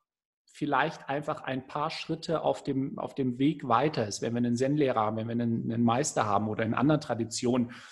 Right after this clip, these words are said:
einen Guru oder wie immer man die, diese Menschen nennen möchte,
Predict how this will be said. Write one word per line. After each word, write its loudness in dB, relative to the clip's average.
einen -2
Guru 0
oder -4
wie -2
immer 4
man 2
die, 0
diese -2
Menschen -2
nennen -4
möchte, -10